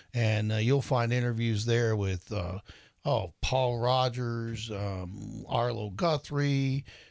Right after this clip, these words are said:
Uh, I'm just trying to think of all the people that we've mutually, Chuck Leavell is going up soon. Um, what are a couple of other ones you're particularly proud of?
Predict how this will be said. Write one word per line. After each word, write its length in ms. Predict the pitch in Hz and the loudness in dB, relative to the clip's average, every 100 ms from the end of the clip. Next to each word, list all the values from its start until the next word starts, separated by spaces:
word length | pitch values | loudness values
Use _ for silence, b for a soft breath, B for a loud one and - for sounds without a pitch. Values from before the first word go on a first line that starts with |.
| B 127 | B -6
Uh, 120 | 117 | -2
I'm 100 | 113 | -2
just 180 | 113 - | -2 2
trying 160 | 135 123 | 2 4
to 60 | |
think 160 | 120 117 | 2 0
of 80 | 120 | 2
all 160 | 123 | 2
the 80 | 117 | 2
people 320 | 104 135 120 | 2 2 2
that 160 | 113 113 | 0 0
we've 300 | 120 131 113 | 2 2 4
mutually, 580 | 135 151 - 117 107 95 | 4 2 0 0 0 0
Chuck 320 | - 139 - | 2 2 0
Leavell 460 | 113 117 139 139 123 | -2 2 4 4 0
is 100 | 101 | -4
going 400 | - 123 127 123 | -4 -2 0 0
up 220 | 117 - | -2 -2
soon. 600 | - 127 123 123 123 117 B B B - | 0 2 0 0 -2 -4 B B B -4
Um, 560 | 113 104 104 107 117 | -2 0 -2 -2 -4
what 220 | 131 139 139 | 0 0 2
are 120 | 127 | 0
a 60 | |
couple 360 | 110 123 113 113 | 0 -2 0 0
of 100 | 117 | 2
other 200 | 117 113 | 2 0
ones 260 | 110 101 107 | -2 -4 -6
you're 100 | 98 | -6
particularly 640 | 107 - 110 104 98 95 | -6 -4 -4 -2 -4 -4
proud 360 | - 95 90 82 | -2 -2 -2 -8
of? 160 | - | -14